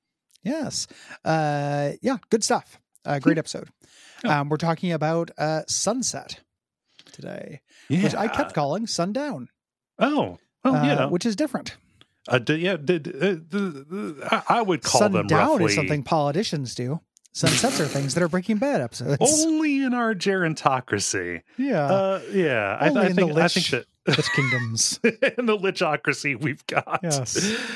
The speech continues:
Speaker 2: Yeah. Uh, I think Sundown and, uh, Sunset,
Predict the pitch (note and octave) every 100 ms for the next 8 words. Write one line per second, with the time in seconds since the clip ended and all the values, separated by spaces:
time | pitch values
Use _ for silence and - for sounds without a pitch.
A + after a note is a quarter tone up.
0 | F3 - A2 A2 G2+ G2+ - - - B3+
1 | C#4 G#3+ A#3+ A3 - D#3 B2+ A2 G#2+ A2
2 | A#2+ G#2+ G#2 G2 G2 F#2 F2+ - A2+ F#2+
3 | - F#2 F2+